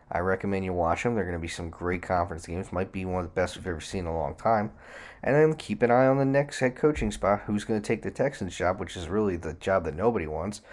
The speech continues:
And then who's going to, where's Deshaun gonna go? Gonna go to the Jets? Is he gonna go to Miami? Is he gonna go to the forty-niners? Is he gonna go, possibly, could even go to the Rams now?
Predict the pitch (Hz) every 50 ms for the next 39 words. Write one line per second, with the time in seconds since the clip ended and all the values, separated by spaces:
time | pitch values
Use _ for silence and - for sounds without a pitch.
0 | - - - - - - - - 143 156 165 165 147 135 170 180 185 175 - -
1 | - 185 185 185 180 180 180 180 180 180 180 175 180 185 175 180 202 - - 208
2 | 202 - 202 196 202 196 160 107 92 82 85 64 52 - - - - - - -
3 | - _ _ _ _ _ _ _ _ _ _ _ _ - - - 85 76 73 73
4 | - - - - - 104 113 107 107 - - - - - 78 73 76 71 62 57
5 | 62 65 73 98 113 120 117 113 117 110 90 82 98 95 82 78 73 58 - -
6 | - - 67 67 73 76 90 107 113 113 113 117 104 98 - - - - - -
7 | - - - _ - - 85 80 80 73 73 - - 69 69 67 69 71 - -
8 | - - 80 - - - 73 71 73 71 - - - - - 101 92 90 90 87
9 | 87 85 82 73 - - - 85 87 110 123 123 123 123 120 120 - - 120 117
10 | 117 113 113 110 107